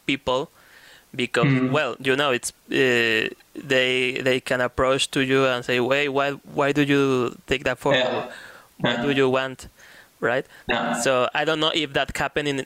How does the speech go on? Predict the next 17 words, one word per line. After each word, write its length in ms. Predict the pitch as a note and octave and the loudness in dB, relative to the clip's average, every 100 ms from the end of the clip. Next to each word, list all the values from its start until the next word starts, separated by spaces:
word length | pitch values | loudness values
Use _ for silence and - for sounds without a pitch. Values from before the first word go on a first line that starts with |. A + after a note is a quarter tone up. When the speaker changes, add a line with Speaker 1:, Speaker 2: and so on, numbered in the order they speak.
| - | -2
Speaker 1:
Germany, 380 | D3 C#3+ B2+ B2+ | -2 0 -2 -2
for 160 | - | -2
example, 580 | A#2+ - C#3 C3 B2+ C3+ - - | -2 -2 -2 -2 -2 -4 -8 -4
or, 380 | C#3+ B2+ B2 B2 | 0 2 2 0
or 160 | C#3+ C3 | 0 0
they 240 | C3+ C3+ - | 0 0 0
understand 680 | C#3+ C#3 C3 - C#3 C3+ | 0 0 -2 -2 -2 0
that 140 | C3+ B2+ _ - - _ _ - - | -2 -2 _ -20 -20 _ _ -20 -4
you, 380 | D#3 C#3+ D3 C#3+ - | 2 4 4 2 -2
you 120 | D#3 | -2
don't 200 | C#3+ C#3+ | 0 0
want 240 | C#3 C3+ C3+ | 0 -4 -4
to 340 | C#3+ C3+ B2+ | 0 2 2
do 500 | B2+ C3 C3 C3 B2+ - - - - | 0 0 2 4 2 -2 -10 -16 -4
something 540 | - B2+ B2 C3 A#2+ | -2 -2 0 -2 0
harmful 500 | - B2+ B2 - A#2+ | -2 -4 -4 -4 -2
f-, 220 | A#2 - | -4 -12